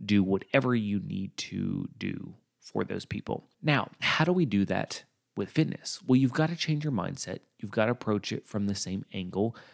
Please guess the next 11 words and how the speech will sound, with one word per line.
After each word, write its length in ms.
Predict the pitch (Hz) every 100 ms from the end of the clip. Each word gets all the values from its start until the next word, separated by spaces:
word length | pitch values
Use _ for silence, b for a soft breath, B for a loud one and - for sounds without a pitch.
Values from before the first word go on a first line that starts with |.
| B
You've 160 | - 98
got 200 | 120 113
to 120 | -
realize, 600 | 113 107 101 95 98 95
like, 240 | 95 - - _ -
I 140 | 107
am 340 | 117 - 120
showing 500 | 113 - 101 98 98
up 220 | - 98 -
for 240 | _ 107 92
myself 880 | 87 - - - 87 104 139 -